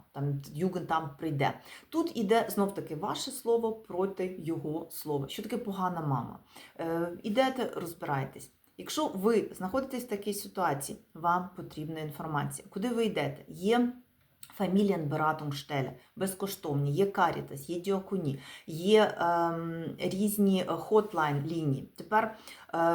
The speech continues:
наприклад, Frauenhaus. Ви знаєте, це будинок, вони анонімні, тобто він вас не знайде. Якщо він скаже: "Я вас там, не знаю, уб'ю", і буде погрожувати, ви гуглите Frauenhaus Гамбург, Frauenhaus, е, Мюнхен,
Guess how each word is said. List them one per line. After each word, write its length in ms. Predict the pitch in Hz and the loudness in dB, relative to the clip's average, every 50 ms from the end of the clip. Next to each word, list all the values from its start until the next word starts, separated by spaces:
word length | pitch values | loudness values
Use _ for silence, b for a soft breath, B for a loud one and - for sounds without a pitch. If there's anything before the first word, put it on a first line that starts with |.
| 170 165 - | 4 2 4
наприклад, 640 | 175 190 190 190 175 165 - 160 151 151 - - - _ _ - - - - - - - - | 4 2 4 4 2 2 2 0 -2 -2 -2 -8 -14 _ _ -18 -18 -16 -14 -14 -12 -6 0
Frauenhaus. 800 | 202 190 196 196 180 175 165 - - 160 143 139 135 - - - _ _ _ _ - | 6 6 8 8 6 4 2 2 4 4 6 6 4 0 -4 -10 _ _ _ _ -10
Ви 80 | 160 180 | -8 -6
знаєте, 380 | 175 175 160 151 143 135 139 | -2 0 2 2 2 0 -2
це 120 | - - 151 | -8 -8 -8
будинок, 480 | 147 156 160 214 233 240 208 - - 151 156 | -8 -4 -2 2 2 2 2 2 -2 -2 2
вони 300 | 185 196 214 240 240 - | 6 6 6 6 4 2
анонімні, 680 | 196 196 208 208 208 202 196 196 208 220 220 190 160 147 | 2 4 4 6 6 6 8 8 6 6 4 4 2 -2
тобто 260 | 143 - - - 175 | -4 -6 -10 -10 -8
він 200 | 165 185 208 202 | -2 0 0 2
вас 260 | 196 196 185 190 - | 2 0 -2 -2 -4
не 160 | - 175 170 180 | -4 -4 -2 0
знайде. 340 | 180 180 180 175 - 160 | 0 -2 -2 -2 -2 -2
Якщо 240 | 143 143 - - 175 | -2 -2 -6 -8 -10
він 60 | 170 | -10
скаже: 260 | - - - 180 175 165 | -8 -4 -4 -2 -2 0
"Я 60 | 151 | -2
вас 120 | 151 143 | -2 -4
там, 300 | 143 - 156 147 147 151 | -4 -4 -4 -2 -2 -2
не 80 | 147 147 | -4 -6
знаю, 220 | 143 - 147 143 | -4 -2 -2 -2
уб'ю", 400 | 151 147 143 143 180 247 254 226 | -2 -2 -4 -4 -4 -2 0 0
і 100 | 196 - | 0 0
буде 180 | 160 151 156 - | -2 -4 -4 -4
погрожувати, 800 | - - 160 170 - 196 196 190 185 160 156 143 139 139 135 B B B B B B | -4 -6 -6 0 2 2 2 2 2 -2 -2 -2 -2 -4 -6 B B B B B B
ви 160 | 160 170 196 | 2 8 8
гуглите 400 | 202 202 196 185 175 170 - 165 | 10 10 8 4 0 0 -2 -4
Frauenhaus 800 | 151 - 185 185 190 185 185 185 185 190 202 208 202 202 202 196 - | -4 -2 0 2 2 2 2 2 0 2 2 2 4 4 2 0 0
Гамбург, 560 | 139 135 151 147 147 139 139 139 139 - - - | 0 4 4 4 4 4 2 2 0 -2 -6 -4
Frauenhaus, 800 | - 165 165 170 175 175 170 185 185 185 185 180 180 - - - 160 | 0 2 2 2 2 0 0 4 6 6 6 4 2 -4 -6 -2 0
е, 140 | 156 151 151 | 2 2 2
Мюнхен, 600 | 151 151 151 147 147 143 139 143 135 135 139 | 2 2 2 2 2 0 0 0 0 0 0